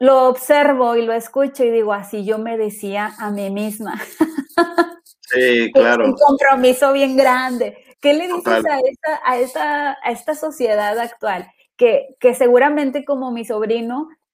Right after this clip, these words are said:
Speaker 1: tiene mucha, mucho que aportar, mucho que decir,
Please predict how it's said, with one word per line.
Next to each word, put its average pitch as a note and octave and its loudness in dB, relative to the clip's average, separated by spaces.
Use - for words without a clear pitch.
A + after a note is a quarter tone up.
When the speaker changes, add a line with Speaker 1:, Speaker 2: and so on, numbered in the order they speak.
Speaker 1:
tiene A#3+ -2
mucha, C#4+ 2
mucho C4+ -2
que - 0
aportar, A#3+ 0
mucho B3 -2
que C#4+ 2
decir, A#3 0